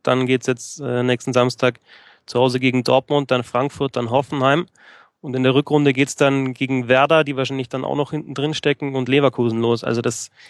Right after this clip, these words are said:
ähm, ist halt ein Spielplan, der nicht gerade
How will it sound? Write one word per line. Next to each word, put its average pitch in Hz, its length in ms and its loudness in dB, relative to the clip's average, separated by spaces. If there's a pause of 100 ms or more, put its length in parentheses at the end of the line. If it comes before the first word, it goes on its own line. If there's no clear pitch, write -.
(360)
ähm, 117 600 -2 (240)
ist 156 140 2
halt 156 120 4
ein 147 40 0
Spielplan, 165 540 2
der 151 100 4
nicht 160 320 -2
gerade 156 960 4